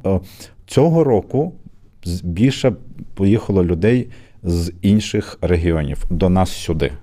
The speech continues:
І ми їм показуємо Луцьк і Волинь, і вони в шоці. Сама популярна фраза, яку я чув, ну, вона не часто, але зустрічається: «У вас є замок?» Кажу: «Є в нас замок». Бо ми їхали там щось інше дивитися. Ну, кажу: «Є замок».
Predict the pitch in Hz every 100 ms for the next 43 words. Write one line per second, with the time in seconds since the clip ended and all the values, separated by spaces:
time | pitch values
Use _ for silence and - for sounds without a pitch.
0 | - - 90 104 110 107 - - 90 82
1 | 82 80 90 - - 78 80 95 127 -
2 | - - 92 85 92 87 - - 73 -
3 | - - - _ _ _ - - - _
4 | - 104 98 95 95 95 92 87 104 117
5 | 131 - 117 113 - 127 - - 113 110
6 | 104 131 127 - 98 92 92 95 92 87
7 | 82 - - 90 104 - 101 120 190 123
8 | - - - _ _ - - 90 104 107
9 | 98 101 90 90 85 82 - - - 101
10 | 113 127 139 - 113 113 113 113 104 85
11 | 87 82 78 - - 95 120 104 87 82
12 | 82 78 76 73 71 -